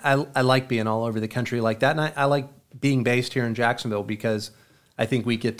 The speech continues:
to, uh, connect those two worlds. All right. Th-, you know, listen,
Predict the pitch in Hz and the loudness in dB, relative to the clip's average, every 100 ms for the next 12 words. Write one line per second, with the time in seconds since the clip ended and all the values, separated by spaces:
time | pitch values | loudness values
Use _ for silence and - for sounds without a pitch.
0 | - 113 110 107 - 113 110 113 - 120 | -2 2 2 0 -2 -4 -4 -6 -6 -6
1 | 113 123 92 - 170 165 117 117 202 190 | -2 0 -2 -2 4 6 4 0 -10 -6
2 | 185 190 175 156 120 120 - 104 101 | -2 0 2 4 4 2 0 -6 -8